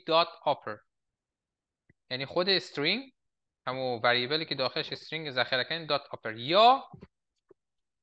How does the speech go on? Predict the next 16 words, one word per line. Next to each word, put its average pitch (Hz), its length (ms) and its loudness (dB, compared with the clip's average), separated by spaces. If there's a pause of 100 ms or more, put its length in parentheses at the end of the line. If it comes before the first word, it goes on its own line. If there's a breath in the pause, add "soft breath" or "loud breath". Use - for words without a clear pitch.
(880 soft breath)
می‌تونید 165 340 -6
این 165 200 -6
رقم 117 380 -2 (300)
در 117 160 -2
واقع 117 360 -2
انجامش 113 540 -8
بدید، 156 240 -8
هیچ 131 180 -10
فرقی 123 280 0
نمی‌کنه. 185 600 -10
می‌تونید 156 320 -10
بنویسید 139 500 -10 (260)
مثلاً 123 460 -10
بگم 117 340 -10
welcome، 113 340 -14 (2750)
welcome 120 800 -16